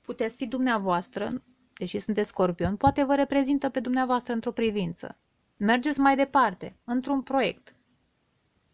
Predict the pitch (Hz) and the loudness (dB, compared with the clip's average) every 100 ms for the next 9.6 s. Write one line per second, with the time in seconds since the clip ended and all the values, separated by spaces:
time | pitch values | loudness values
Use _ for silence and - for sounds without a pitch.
0 | _ 233 247 254 269 254 180 - 165 - | _ -2 2 4 6 4 2 -4 -10 -10
1 | - _ _ _ - 247 254 180 175 175 | -16 _ _ _ -10 0 2 2 -2 -6
2 | 165 - - - - - - 269 247 233 | -6 -8 -12 -14 -16 -16 0 2 4 2
3 | 208 - 214 208 240 220 226 - 220 214 | 0 -4 -4 0 2 2 2 0 -2 0
4 | 214 208 202 202 185 180 165 202 277 - | 0 0 -2 0 0 -2 -4 -4 -2 -2
5 | 240 262 233 214 214 180 165 - 302 - | 0 0 0 -2 -2 -2 -2 -4 -2 0
6 | 320 285 269 214 254 370 - 190 175 233 | 2 6 8 6 4 2 2 0 4 6
7 | 262 240 254 294 269 220 - 220 196 202 | 6 6 4 2 2 2 4 2 4 2
8 | - - - - - 220 233 226 220 202 | -2 -14 -18 -20 -4 2 4 4 4 2
9 | 190 180 - - - | 0 -4 -6 -8 -10